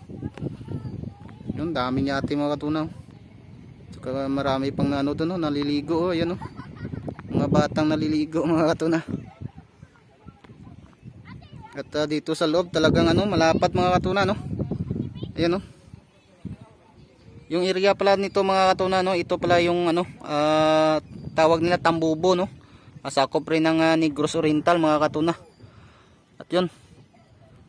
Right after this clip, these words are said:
mayroon namang, ah, ambon na, ano, umaambon naman at, ah, dahil, ah, ano, mayroon namang unos na, ano, paparating, mga katuna. Yun, no. <laughs>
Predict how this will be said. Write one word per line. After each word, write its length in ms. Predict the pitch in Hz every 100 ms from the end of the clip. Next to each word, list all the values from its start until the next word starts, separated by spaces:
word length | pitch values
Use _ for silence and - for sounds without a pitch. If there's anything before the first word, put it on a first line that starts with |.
| _ - -
mayroon 240 | 143 269 277
namang, 320 | 294 302 156
ah, 400 | 320 320 160 -
ambon 400 | 160 156 170 170
na, 160 | 170
ano, 160 | 170 185 208 - - - - - - - - - -
umaambon 400 | 139 151 156 170
naman 240 | 180 196 196
at, 160 | 185
ah, 160 | 190 190
dahil, 240 | 180 190 190
ah, 80 | 185
ano, 160 | 214 - -
mayroon 240 | 165 160
namang 240 | 180 185 165
unos 240 | 185 190
na, 240 | 196 190 190
ano, 160 | 214 - - _ - - _ - _
paparating, 480 | - 180 185 180 196
mga 240 | 190 190 190
katuna. 240 | 190 196 196 - - - - _ - - - - - - - - - - - - - - - - - - - - - -
Yun, 160 | 175
no. 20 | 190 - - - - 160 - -
<laughs> 600 | - - - - - -